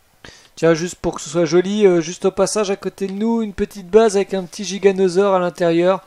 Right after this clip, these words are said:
Brutus, niveau cent trente-cinq, pas mal, ça doit être pas mal du tout. Félicitations à eux. Et donc, euh, normalement, j'ai les petites, euh, ruches ici. Ah oui, voilà, c'est vrai, les gens avaient même fait des, des escaliers pour rejoindre les ruches. Alors, celle-ci est cassée, c'est dommage.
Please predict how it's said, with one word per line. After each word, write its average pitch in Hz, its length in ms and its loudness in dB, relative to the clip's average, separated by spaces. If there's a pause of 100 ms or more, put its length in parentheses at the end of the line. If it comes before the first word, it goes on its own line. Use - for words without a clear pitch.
Brutus, 190 520 -4
niveau 175 240 -6
cent 175 200 -2
trente-cinq, 165 640 -6
pas 165 160 -2
mal, 160 320 0
ça - 100 -16
doit 147 140 -4
être 156 100 -8
pas 170 140 -8
mal 160 180 -6
du 151 140 -12
tout. 160 200 -8 (460)
Félicitations 160 800 -4
à 151 80 2
eux. 170 260 0 (120)
Et 170 100 2
donc, 208 440 -4
euh, 220 180 2
normalement, 196 720 0 (340)
j'ai 180 220 0
les 202 140 0
petites, - 540 -8
euh, 185 180 2
ruches 190 480 -8
ici. 202 500 -8
Ah 196 140 2
oui, 196 120 0
voilà, 170 280 4
c'est 175 160 -4
vrai, 165 180 -2
les 156 160 -2
gens 180 200 -2
avaient 156 180 -2
même 170 240 -6
fait 202 260 -2
des, 147 380 -4 (380)
des 151 260 -2
escaliers 190 500 -2
pour 160 200 -8
rejoindre 165 360 -4
les 165 80 -2
ruches. 147 260 -8
Alors, 135 180 -8
celle-ci - 420 -10
est 160 80 -6
cassée, 185 720 -6
c'est - 200 -18
dommage. 165 680 -6